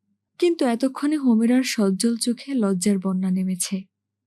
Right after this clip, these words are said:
নত চোখে সে শুধু একবার অস্ফুট গলায় বলল,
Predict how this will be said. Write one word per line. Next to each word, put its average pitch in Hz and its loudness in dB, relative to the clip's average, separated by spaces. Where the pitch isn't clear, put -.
নত 208 2
চোখে 220 0
সে 233 2
শুধু 220 0
একবার 208 -2
অস্ফুট 196 -2
গলায় 185 -2
বলল, 185 -4